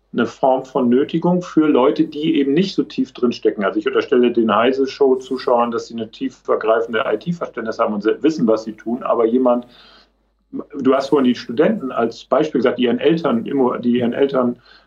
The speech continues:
Macs schenken, die machen das ja aus Selbstschutz, damit die nicht mehr so viel damit zu tun haben. Aber jetzt drückt, <laughs> jetzt drückt halt Mutti auf Upgrade und der Mac geht nicht mehr, ne, weil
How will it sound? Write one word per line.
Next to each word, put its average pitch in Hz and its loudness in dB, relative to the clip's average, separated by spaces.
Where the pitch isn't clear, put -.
Macs - -2
schenken, 127 0
die 127 2
machen 127 2
das 127 0
ja 123 2
aus 117 0
Selbstschutz, 156 0
damit 120 0
die 117 0
nicht 123 -2
mehr 123 2
so 120 0
viel 131 -2
damit 123 0
zu - -10
tun 190 -2
haben. 113 -2
Aber - 0
jetzt 131 0
drückt, 165 -2
<laughs> - -20
jetzt 143 -2
drückt 170 2
halt 165 4
Mutti 180 4
auf 143 0
Upgrade 151 2
und 151 0
der 156 2
Mac 220 0
geht - -4
nicht - -6
mehr, 90 -8
ne, 120 -6
weil 104 2